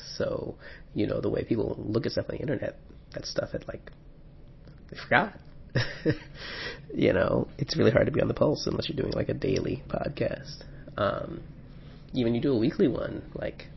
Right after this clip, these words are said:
you know, if something happened a, the, a week earlier, um, then you record, and then your episode comes out a week after you record it, 'cause you're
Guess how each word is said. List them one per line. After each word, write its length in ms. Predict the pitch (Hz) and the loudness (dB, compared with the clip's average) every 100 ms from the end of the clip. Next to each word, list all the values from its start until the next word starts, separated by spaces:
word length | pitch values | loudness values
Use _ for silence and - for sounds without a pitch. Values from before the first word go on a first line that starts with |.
| - - - - - - - - - - - | -16 -16 -16 -14 -14 -14 -16 -16 -16 -14 -6
you 80 | - | -2
know, 240 | - - - - - - - - - - - - - - | -2 -2 -6 -10 -12 -12 -12 -12 -12 -14 -14 -14 -8 -2
if 120 | 123 | 0
something 340 | - 117 110 | 2 2 2
happened 300 | 113 98 104 | 2 0 0
a, 100 | 101 101 - 107 | 0 -2 -8 -8
the, 220 | 104 - - - - - | -6 -8 -10 -16 -16 -6
a 60 | 113 | -2
week 260 | 110 - | -2 -2
earlier, 440 | - - - - 156 - - - - - | -2 -2 -2 -6 -8 -12 -16 -16 -16 -2
um, 460 | 110 53 - - - - - - - - - - - | 0 0 -2 -6 -8 -12 -16 -16 -16 -18 -16 -12 2
then 140 | 147 | 2
you 80 | 107 | 4
record, 360 | 107 - 110 101 | 0 2 4 4
and 100 | - | 0
then 80 | - | -2
your 180 | - | -2
episode 380 | - - - - | -2 -2 -2 -2
comes 160 | 107 98 | -2 -2
out 80 | - | -2
a 80 | |
week 160 | - - | -4 -4
after 220 | - - | -4 -4
you 60 | - | -6
record 340 | - - 160 | -2 4 6
it, 180 | 107 - | 6 2
'cause 120 | - | -4
you're 100 | - | -6